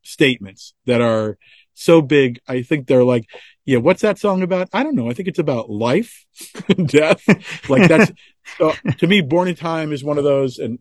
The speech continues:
Speaker 1: E-, Every Grain of Sand is the ultimate of those.
Speaker 2: I'm trying to imagine this on Under the Red Sky. It, as, as much as I like this song,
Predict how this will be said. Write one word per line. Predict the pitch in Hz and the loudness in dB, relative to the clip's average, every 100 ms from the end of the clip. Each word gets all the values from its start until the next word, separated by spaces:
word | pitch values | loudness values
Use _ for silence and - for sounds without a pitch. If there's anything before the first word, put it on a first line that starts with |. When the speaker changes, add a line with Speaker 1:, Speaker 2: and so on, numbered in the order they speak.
| - | -6
Speaker 1:
E-, | 147 147 | -4 0
Every | 156 156 | 0 0
Grain | 147 127 | 0 -2
of | |
Sand | - 131 117 | -2 -2 -2
is | 104 | -6
the | 117 | -6
ultimate | 117 120 117 104 95 _ _ - | -2 -4 -4 -10 -10 _ _ -18
of | 92 | -14
those. | 98 92 92 - - _ _ _ _ _ | -14 -16 -20 -20 -20 _ _ _ _ _
Speaker 2:
I'm | 196 196 | -2 0
trying | - 262 269 | 4 6 6
to | 226 170 - | 6 2 -4
imagine | 160 147 156 170 147 143 123 | -2 2 4 4 2 -2 2
this | 143 - | 0 0
on | - 135 131 | 0 2 2
Under | 123 120 | 0 -4
the | 113 | -6
Red | 110 110 - | -6 -6 -8
Sky. | - 104 - - _ - | -4 -4 -6 -16 _ -4
It, | 143 107 | -4 -2
as, | 139 151 127 190 | -4 -2 -2 0
as | 151 151 | 2 4
much | 180 180 | 4 4
as | 147 | 4
I | 143 | 6
like | 143 180 | 6 4
this | 139 117 | 2 -2
song, | - 113 107 | 0 0 -2